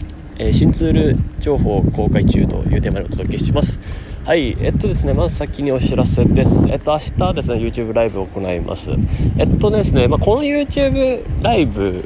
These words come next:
は、ちょっとあの、新ツールの、まあ、プレ、プレ説明会ぐらいの感じのところでやりたいなと思ってます。はい。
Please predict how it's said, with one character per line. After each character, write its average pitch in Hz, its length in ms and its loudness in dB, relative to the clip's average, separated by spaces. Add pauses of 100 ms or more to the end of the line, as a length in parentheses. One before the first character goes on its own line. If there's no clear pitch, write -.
(240)
は、 120 320 4 (840)
ち - 80 2
ょ - 20 2
っ - 60 -2
と - 120 2
あ 120 60 4
の、 107 180 4
新 262 320 -2
ツ - 180 -6
ー 277 180 2
ル - 120 0
の、 98 460 -2
ま - 100 0
あ、 - 40 2
プ - 200 -6
レ、 208 380 2 (180)
プ 170 120 0
レ 165 80 6
説 156 280 0
明 139 200 2
会 135 180 2
ぐ 127 80 2
ら 110 80 4
い 87 60 -4
の 90 80 -6
感 101 200 -2
じ 95 140 -4
の 95 140 -4
と 110 100 -2
こ 110 120 -2
ろ 107 100 2
で 95 260 -2 (340)
や 147 80 2
り 139 120 0
た 147 80 4
い 117 60 4
な 117 100 0
と 104 100 -2
思 101 180 -2
っ - 40 -4
て - 100 -8
ま 95 160 -4
す。 - 140 -10 (260)
は 135 120 4
い。 98 100 0